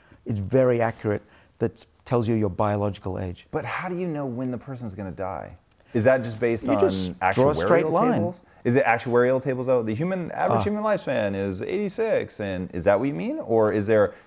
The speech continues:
Speaker 2: could you see something specific in my line that would say, "Ooh,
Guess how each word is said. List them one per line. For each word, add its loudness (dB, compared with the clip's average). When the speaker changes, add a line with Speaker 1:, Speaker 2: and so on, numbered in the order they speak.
Speaker 2:
could 0
you 2
see -2
something -2
specific -4
in -2
my 0
line -2
that -4
would -8
say, -4
"Ooh, -6